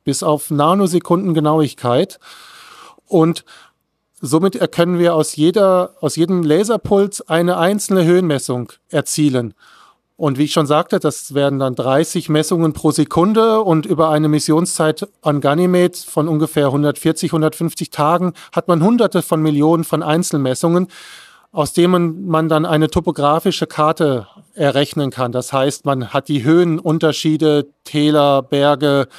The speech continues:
Kraterformationen, Riffs,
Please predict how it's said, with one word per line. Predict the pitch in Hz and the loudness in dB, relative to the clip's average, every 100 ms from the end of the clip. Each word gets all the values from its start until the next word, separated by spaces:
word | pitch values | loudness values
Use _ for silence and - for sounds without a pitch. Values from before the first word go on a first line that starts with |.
| - _ | -20 _
Kraterformationen, | - 135 147 160 156 139 139 135 - 143 139 - 147 143 143 143 131 - - 147 | -6 0 0 0 0 2 2 0 -2 -2 -2 -2 0 2 2 0 -2 -8 -20 -14
Riffs, | 139 127 160 - - | -6 -2 0 -2 -6